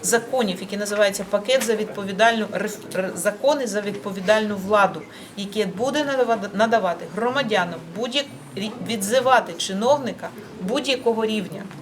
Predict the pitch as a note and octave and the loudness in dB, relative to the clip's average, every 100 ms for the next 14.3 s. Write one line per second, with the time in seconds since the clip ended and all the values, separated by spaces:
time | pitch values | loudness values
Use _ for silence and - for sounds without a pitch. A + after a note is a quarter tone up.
0 | - - - G3 - F#3 F#3 D4 C4+ A3+ | -16 -16 -10 -6 -4 -2 0 0 0 0
1 | G#3+ A#3+ A#3 F#3+ F3 - G#3 G#3 G#3+ G3+ | 2 6 6 4 -4 -6 -6 -2 0 4
2 | A3 F#3+ F3+ G3 G3 - - - - - | 4 4 -2 -2 -2 -6 -16 -20 -18 -6
3 | G3 A#3+ G#3+ F#3 E3 D#3 F3+ G3+ - - | -2 0 0 0 -4 -4 -2 -2 -4 -14
4 | - F#3 F#3 - - - - - - G3+ | -10 -8 -8 -12 -18 -20 -18 -16 -8 0
5 | A#3 C4+ C4 A3+ A3+ A#3 G#3 F#3 E3+ D#3+ | 4 6 6 4 4 4 4 0 -2 -4
6 | - - - F#3 G3+ F3+ G#3 G3 D3+ - | -6 -14 -8 -4 -4 -2 -2 -2 -4 -10
7 | - - - - G3+ A3 G3 F3+ F3 E3+ | -18 -18 -20 -6 -4 -2 -2 -4 -8 -8
8 | F#3 A#3+ A#3+ G3+ - - F3 A3+ A#3 F#3 | 2 2 2 -2 -6 -12 -8 -4 -2 -4
9 | F3 D#3+ D3+ F3 G#3+ F3 E3+ E3+ F3+ G3 | -6 -10 -10 -6 -6 -6 -10 -8 -6 -4
10 | G#3 F3+ E3+ E3 - - - - - - | -4 -4 -8 -8 -8 -8 -14 -18 -20 -20
11 | - - - F#3+ F#3 G3 G3 F#3+ F3 F3+ | -20 -20 -12 -8 -6 -4 -4 -4 -4 -4
12 | A3 C#4 C4 A3+ G3+ F#3 G3 - A#3 A#3+ | -2 -2 -2 -4 -4 -4 -2 0 2 2
13 | A3 G3 F#3+ F3+ - F#3+ G3 A3 A3 C#4 | 0 -2 -2 -4 -4 -4 -2 -2 -4 -6
14 | C4 A#3 G#3+ | -6 -4 -6